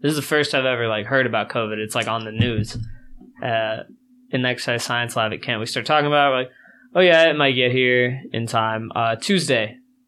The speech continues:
n-, it's on national news. It's, like, a big deal. They, um, start canceling stuff.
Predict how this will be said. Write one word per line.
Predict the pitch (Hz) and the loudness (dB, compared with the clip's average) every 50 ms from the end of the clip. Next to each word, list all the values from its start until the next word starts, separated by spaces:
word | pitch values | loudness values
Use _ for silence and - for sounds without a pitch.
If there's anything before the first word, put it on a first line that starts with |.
| _ _ _ _ _ _ - | _ _ _ _ _ _ -8
n-, | 123 127 131 127 123 123 110 - | -4 -4 -2 -2 -2 -4 -6 -8
it's | - - - - | -10 -10 -6 -4
on | 156 127 113 110 | -4 -2 -2 -2
national | 123 139 143 139 - - 143 120 113 110 | 0 0 0 0 -2 -4 -6 -6 -6 -6
news. | 110 104 - 110 107 - - - | -6 -8 -8 -10 -12 -12 -6 -6
It's, | 131 120 - | -4 -2 0
like, | 139 120 | 0 0
a | 113 | -2
big | 110 113 135 135 117 107 | -2 0 0 0 0 0
deal. | 117 120 117 107 104 104 | 0 0 0 0 0 0
They, | 110 120 127 131 127 123 117 | 0 2 2 4 4 2 2
um, | - 113 113 110 110 107 107 107 110 117 - _ - _ _ - - - - - - - - _ _ - | 0 0 -2 -4 -6 -8 -12 -14 -14 -18 -20 _ -20 _ _ -20 -20 -20 -20 -20 -20 -20 -20 _ _ -18
start | - - 135 113 90 - | -4 -2 -2 -2 -2 -2
canceling | - 147 135 131 123 - 131 117 113 113 | -2 0 0 0 -2 -4 -6 -6 -6 -8
stuff. | 110 - - 107 104 - - - | -8 -8 -8 -8 -8 -8 -10 -14